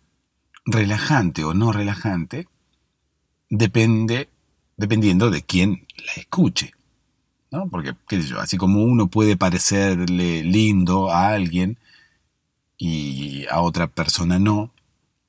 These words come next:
la voz de uno puede parecer relajante para algunos y para otros no. Hay cosas que son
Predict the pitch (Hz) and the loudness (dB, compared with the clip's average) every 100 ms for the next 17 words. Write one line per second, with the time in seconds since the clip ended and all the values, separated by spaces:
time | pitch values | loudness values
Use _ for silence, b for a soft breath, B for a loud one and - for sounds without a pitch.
0 | _ _ _ _ _ _ 90 95 113 104 | _ _ _ _ _ _ 0 2 4 4
1 | 104 101 98 101 76 80 85 78 - 80 | 2 4 2 0 -2 -2 -2 -4 -2 -2
2 | 78 - - 80 82 - 85 80 82 - | -4 -8 -10 -6 -4 -4 -4 -4 -6 -6
3 | 73 78 87 110 95 95 135 _ _ _ | -4 -4 -2 -2 0 0 -4 _ _ _
4 | _ _ _ _ 95 85 78 80 78 71 | _ _ _ _ -6 -4 -4 -6 -10 -6
5 | 90 - _ _ _ _ _ _ _ _ | -6 -6 _ _ _ _ _ _ _ _
6 | _ _ _ _ _ _ - 170 160 143 | _ _ _ _ _ _ -2 0 2 2
7 | 139 185 - 90 76 80 87 | 2 0 -4 -4 -2 -2 -4